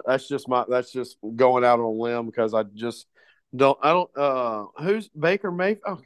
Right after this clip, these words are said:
I, you can't, I can't bet on Baker Mayfield. I'm, uh,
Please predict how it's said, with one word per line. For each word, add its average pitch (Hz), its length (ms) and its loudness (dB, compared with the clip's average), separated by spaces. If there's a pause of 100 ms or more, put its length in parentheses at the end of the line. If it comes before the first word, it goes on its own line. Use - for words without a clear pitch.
(100)
I, 160 120 -14 (120)
you 180 160 -20
can't, 208 300 -6 (100)
I 147 80 -10 (220)
can't 131 340 -10
bet 117 140 -6
on 95 140 -6
Baker 87 240 -10
Mayfield. 80 400 -20 (240)
I'm, 120 160 -2 (100)
uh, 107 140 -8